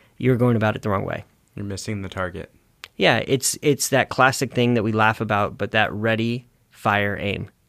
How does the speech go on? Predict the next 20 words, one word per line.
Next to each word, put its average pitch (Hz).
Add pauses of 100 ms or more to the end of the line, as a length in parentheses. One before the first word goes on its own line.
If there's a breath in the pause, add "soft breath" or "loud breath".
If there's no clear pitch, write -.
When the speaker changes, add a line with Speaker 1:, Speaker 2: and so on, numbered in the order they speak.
(920 soft breath)
Speaker 1:
Ultimately, 135
the 120
financial 131
plan, 113 (580 soft breath)
and 135
I 139
don't, 165 (180)
when 135
I 139
say 180
financial 139
plan, 117 (260)
I, 113 (120)
I'm 127
using 135
the 117
term 113
as 110
in 107
planning. 117